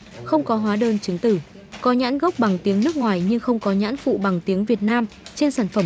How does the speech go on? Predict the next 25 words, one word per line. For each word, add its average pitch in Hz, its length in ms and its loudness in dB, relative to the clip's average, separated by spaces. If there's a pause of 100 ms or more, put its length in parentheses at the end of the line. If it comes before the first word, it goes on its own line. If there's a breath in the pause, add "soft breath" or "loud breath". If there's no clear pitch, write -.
không 247 180 -2
có 196 140 -2
tài 196 180 0
liệu 185 180 0
liên 214 180 0
quan 214 240 0
đến 190 160 0
chất 311 160 -2
lượng 208 260 4
của 185 80 2
hàng 170 200 -2
hóa 175 200 0
kèm 185 320 -2
theo. 208 220 0 (300)
Cụ - 140 0
thể, 190 220 0 (760)
tại 233 140 2
điểm 226 180 4
kinh 254 200 0
doanh 240 200 0
trên 233 220 0
đường 190 240 2
Đặng 190 200 -2
Văn 214 200 0
Ngữ, 220 220 2